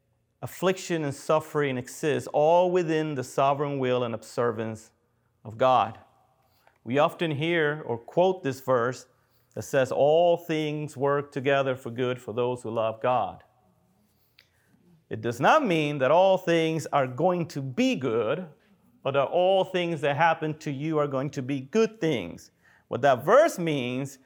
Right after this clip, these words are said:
is that all things, whether good or bad, blessings or afflictions,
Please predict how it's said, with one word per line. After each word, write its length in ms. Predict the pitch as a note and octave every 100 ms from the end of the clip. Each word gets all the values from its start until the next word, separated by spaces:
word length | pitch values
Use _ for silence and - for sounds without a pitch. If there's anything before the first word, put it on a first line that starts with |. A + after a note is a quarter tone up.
| _ -
is 140 | C#3+
that 180 | D#3 D3+
all 380 | E3 A3+ C4+ B3+
things, 880 | - C4 G#3 D#3 D3+ F3+ A3+ -
whether 320 | - C3+ C3 B2+
good 380 | B2 G3 A3+
or 100 | G#3+
bad, 720 | F#3+ F3 G3+ C#3+ B2+ C#3 D#3+ - _ _ _ _
blessings 520 | C#3 F3+ G3 G#3 G3+
or 160 | G3 F#3+
afflictions, 800 | F#3+ - G#3 - - B2+ A#2+